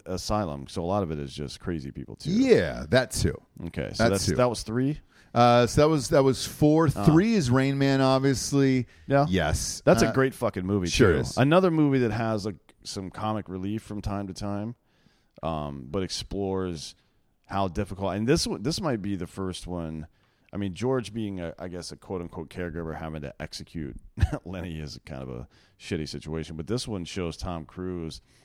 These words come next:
Speaker 1: as, like, kind of a, a, at least at first, an unwilling caregiver.
Speaker 2: Uh-huh.
Speaker 1: right, to Dennis Hoffman's character,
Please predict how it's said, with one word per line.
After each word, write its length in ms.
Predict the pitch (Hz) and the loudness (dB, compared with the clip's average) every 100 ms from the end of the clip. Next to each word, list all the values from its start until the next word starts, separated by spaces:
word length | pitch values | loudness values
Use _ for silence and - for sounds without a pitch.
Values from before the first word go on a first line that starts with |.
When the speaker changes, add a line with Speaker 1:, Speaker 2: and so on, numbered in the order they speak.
| _ - | _ -10
Speaker 1:
as, 220 | 78 73 | -8 -8
like, 100 | 80 | -10
kind 220 | - 90 | -8 -6
of 100 | 76 | -6
a, 320 | 80 76 78 - _ _ _ _ _ _ _ - | -6 -6 -8 -12 _ _ _ _ _ _ _ -8
a, 320 | 82 82 73 - _ _ _ _ _ _ _ | -4 -4 -8 -14 _ _ _ _ _ _ _
at 120 | 107 107 | -8 -4
least 200 | 120 107 | -4 -4
at 120 | 85 | -6
first, 400 | - 113 104 95 | -4 -4 -2 -6
an 100 | 90 | -8
unwilling 680 | 107 101 87 95 92 80 78 | -6 -6 -4 -4 -4 -8 -10
caregiver. 640 | 87 71 67 65 50 53 - _ | -10 -10 -10 -12 -14 -16 -20 _
Speaker 2:
Uh-huh. 280 | 104 120 127 131 | 0 4 4 2
Speaker 1:
right, 280 | 76 69 | -4 -6
to 100 | - | -8
Dennis 360 | 73 78 71 69 | -8 -8 -8 -6
Hoffman's 400 | 78 67 64 57 | -6 -6 -10 -14
character, 500 | - 60 58 - - | -12 -12 -12 -16 -20